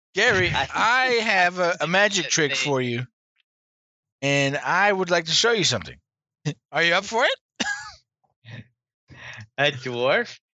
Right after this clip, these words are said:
Speaker 2: This is the first time I've met a dwarf, and now he's showing me magic.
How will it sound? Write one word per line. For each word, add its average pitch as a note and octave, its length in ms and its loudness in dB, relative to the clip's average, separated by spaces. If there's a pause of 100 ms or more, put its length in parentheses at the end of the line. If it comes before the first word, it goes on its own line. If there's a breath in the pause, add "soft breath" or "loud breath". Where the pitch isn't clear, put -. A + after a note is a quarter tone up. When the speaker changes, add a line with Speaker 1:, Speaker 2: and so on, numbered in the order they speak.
(120)
Speaker 2:
This C#3 120 -6
is C3+ 80 -10
the A#2+ 140 -4
first B2+ 480 -2
time B2+ 440 0
I've A#2+ 320 -4
met G#2+ 280 -4
a G2+ 80 -10
dwarf, B2 560 -2
and A#2+ 160 -4
now B2+ 260 0
he's D#3 160 -2
showing C#3 440 -4
me C#3+ 140 -10
magic. C3 720 -2